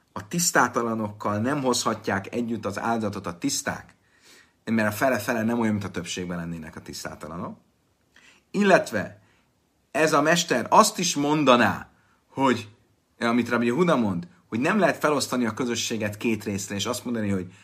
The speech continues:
háluló oiszin lácman, vagy háluló oiszin lácman, hogy a feletárság vé-, ö, csinálja így, a feletárság csináljon úgy, akkor ez esetben,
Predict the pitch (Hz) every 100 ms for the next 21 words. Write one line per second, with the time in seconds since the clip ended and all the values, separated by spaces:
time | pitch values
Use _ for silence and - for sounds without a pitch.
0 | - 127 139 131 120 117 117 120 110 113
1 | 110 - 104 92 117 127 113 107 104 101
2 | 92 80 80 - 90 104 - - _ -
3 | 113 110 147 127 123 113 110 107 120 120
4 | 123 110 - 127 110 104 107 117 110 98
5 | 117 107 101 98 - 90 - 98 85 78
6 | 69 85 - _ _ _ _ _ _ _
7 | - 107 - 110 - - 165 226 185 -
8 | 113 101 107 123 147